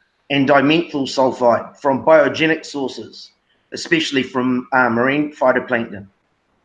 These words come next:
So these aerosols can co-, have a cooling effect on the earth. What well, I used to be a, a big supporter of deep green resistance, and one of their philosophies was to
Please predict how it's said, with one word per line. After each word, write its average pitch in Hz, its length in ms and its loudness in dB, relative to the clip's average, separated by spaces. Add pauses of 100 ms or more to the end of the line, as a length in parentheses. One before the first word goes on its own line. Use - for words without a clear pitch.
(160)
So 175 180 0
these 214 400 -2 (220)
aerosols 180 640 0
can 151 160 -14
co-, - 240 -8
have 165 160 -2
a 143 80 -10
cooling 185 480 -2
effect 147 400 -8
on 135 180 -2
the 131 180 -2
earth. - 320 -4 (540)
What - 320 -2 (420)
well, 220 200 0
I 254 200 2
used - 180 -6
to 202 60 -8
be 185 480 -2
a, 165 160 0
a 165 120 -2
big 175 240 0
supporter 160 460 0
of 127 180 -4
deep 160 240 -2
green 151 240 -2
resistance, 131 680 -8
and 143 160 -6
one 185 120 0
of 147 100 0
their 156 140 -2
philosophies 139 760 -6
was 123 180 -12
to 127 240 -8